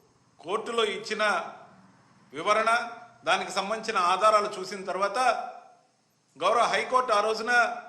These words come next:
ఒక్కొక్కరికి, ఆ పద్నాలుగు మంది ఎవరైతే కోర్టులో కేసు వేశారో, వాళ్ళకి లక్ష రూపాయలు కట్టమని పెనాల్టీ ఏదైతే విధించిందో, దాని మీద సదరు రైతులు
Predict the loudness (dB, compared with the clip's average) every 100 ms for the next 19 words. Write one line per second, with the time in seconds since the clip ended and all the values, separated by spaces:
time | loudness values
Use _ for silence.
0 | -20 -20 _ _ _ -10 -6 -2 0 0
1 | -2 0 -4 -4 -6 -2 -2 -2 -2 0
2 | 0 -2 -4 -4 -4 -4 -6 -8 -8 -6
3 | -6 -6 -6 -6 -6 -4 -2 -2 -2 -4
4 | -10 -16 -20 _ _ _ -4 -4 -4 -6
5 | -4 -4 -2 -4 0 2 2 0 -4 -2
6 | -4 -4 -2 0 0 0 -4 -4 -8 -16
7 | _ _ _ _ _ _ _ _ _ _
8 | _ _ _ _ _ _ _ _ _ _
9 | -4 -2 -2 -2 -4 -6 -6 -6 -6 -4
10 | -2 -2 -2 -8 -20 -20 _ _ -2 2
11 | 4 2 -2 0 2 0 -6 -14 -20 _
12 | _ _ _ _ _ _ _ -10 -2 0
13 | 2 2 0 0 -2 -4